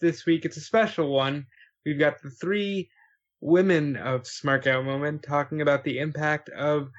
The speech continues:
the Women's Tag Team Championship. So look for that on Thursday or Friday. And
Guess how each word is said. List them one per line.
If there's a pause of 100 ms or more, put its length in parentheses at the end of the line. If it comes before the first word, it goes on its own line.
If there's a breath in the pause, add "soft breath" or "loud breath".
(300 loud breath)
the
Women's
Tag
Team
Championship.
So (420)
look
for
that
on
Thursday
or
Friday. (520 soft breath)
And